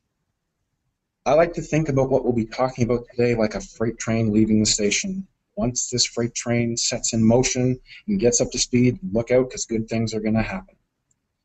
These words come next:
Today we'll talk about conversion rate optimization and how G A can help take your game to the next level. I'm sure that many of you listening already use G A, um, to some extent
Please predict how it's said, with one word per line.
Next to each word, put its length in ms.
Today 240
we'll 100
talk 300
about 220
conversion 420
rate 100
optimization 680
and 120
how 300
G 260
A 160
can 160
help 220
take 300
your 100
game 280
to 60
the 80
next 320
level. 280
I'm 80
sure 220
that 100
many 300
of 100
you 80
listening 540
already 300
use 260
G 320
A, 300
um, 340
to 100
some 260
extent 400